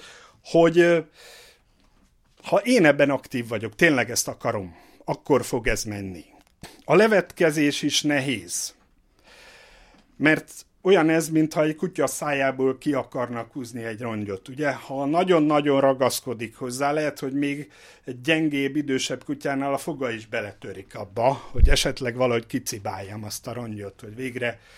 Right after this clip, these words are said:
odaadja, végre levesse ezt a dolgot. Tudjuk, hogy az Isten nem ilyen. Tehát ha az ember azt mondja, hogy én ezt nem akarom,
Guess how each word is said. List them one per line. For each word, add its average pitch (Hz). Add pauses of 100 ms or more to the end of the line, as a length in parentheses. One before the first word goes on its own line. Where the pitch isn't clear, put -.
(340)
odaadja, 120
végre 120
levesse 110 (220)
ezt -
a 135
dolgot. 120 (1600)
Tudjuk, 160
hogy 143
az 131
Isten 139
nem 113
ilyen. 92
Tehát 104
ha 131
az 123
ember 143
azt 135
mondja, 123
hogy 117
én 139
ezt 113
nem 139
akarom, 117